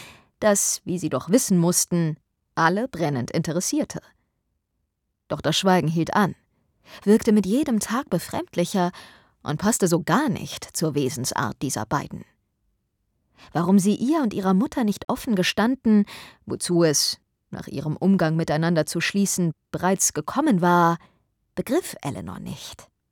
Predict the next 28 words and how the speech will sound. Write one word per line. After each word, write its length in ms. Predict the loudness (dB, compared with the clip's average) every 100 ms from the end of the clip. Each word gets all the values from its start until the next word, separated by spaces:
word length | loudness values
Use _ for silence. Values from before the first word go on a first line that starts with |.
| _ _ _ _ _ _ _ _ _ -6
Freilich 480 | 0 2 2 0
war 100 | -2
es 140 | -4 -2
gut 220 | -4 0
denkbar, 440 | 0 0 -2 -4
dass 180 | -4 -6
sie 120 | -4
nicht 260 | -2 -2 -4
auf 100 | -8
der 140 | -6
Stelle 420 | 0 4 4 4 0
heiraten 480 | -8 -8 -10 -10
konnten. 420 | -6 -6 -6 -12 -18 _ _ _ _ _ _ _ _ _ _ 4
Willoughby 560 | 8 8 6 2 -2
war 180 | 0 -2
zwar 220 | -4 -8
finanziell 600 | -6 -2 0 0 -2 -4 -2
unabhängig, 720 | 0 0 -2 -4 -2 -4 -6 -20 -20 _ _ _ _ -2
aber 220 | 2 4
es 120 | 2
gab 240 | 2 0 -2
keinen 380 | 0 2 2
Grund, 300 | 2 0 0
ihn 180 | -2 -2
für 180 | 0 2
reich 300 | 2 2 -2
zu 220 | -10 -10
halten. 360 | -12 -14 -18